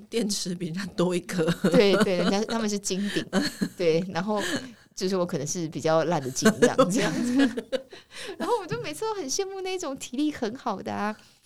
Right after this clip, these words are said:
Speaker 2: 就是你会觉得奇怪，就是他们都有说不，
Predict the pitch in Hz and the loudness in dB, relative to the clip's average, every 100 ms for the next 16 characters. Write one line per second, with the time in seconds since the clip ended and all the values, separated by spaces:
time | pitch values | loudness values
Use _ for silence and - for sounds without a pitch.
0 | - - - - 302 330 262 302 226 190 | -20 -20 -16 -10 -8 -6 -6 -6 -4 -4
1 | - - - 208 - - - - 240 247 | -4 -4 -4 -4 -4 -10 -20 -10 -6 -6
2 | 262 - 269 247 240 226 - - 180 | -8 -8 -6 0 2 2 0 -4 -4